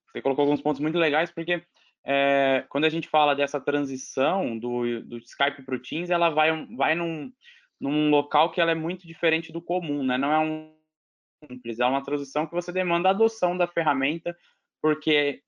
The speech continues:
fazer um treinamento de uma ferramenta, qualquer pessoa pode fazer, com algumas horas de treinamento, você conhecendo a ferramenta,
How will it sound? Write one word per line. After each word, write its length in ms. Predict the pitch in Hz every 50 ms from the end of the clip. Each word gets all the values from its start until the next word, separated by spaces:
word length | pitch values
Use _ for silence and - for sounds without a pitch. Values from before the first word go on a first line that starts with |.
| _
fazer 340 | - 156 143 139 156 185 208
um 100 | 233 226
treinamento 800 | 220 202 196 196 196 185 170 156 156 151 147 147 147 143 - 139
de 120 | 131 131 135
uma 160 | 139 131 131
ferramenta, 840 | - 131 127 127 123 123 127 143 175 208 220 202 - - 127 117 117
qualquer 260 | - 139 - - - -
pessoa 280 | - 196 - - 196 -
pode 200 | 208 202 - -
fazer, 600 | - 254 208 147 131 139 151 165 175 170 165 156
com 100 | 160 151
algumas 360 | 143 143 151 160 156 139 139
horas 220 | 151 147 147 139 135
de 80 | -
treinamento, 600 | - - 139 135 135 123 120 127 127 131 135 -
você 220 | 131 131 - - 131
conhecendo 420 | - 135 131 127 127 - 135 139 135
a 60 | 127
ferramenta, 640 | - 127 123 117 113 120 120 123 131 131 - -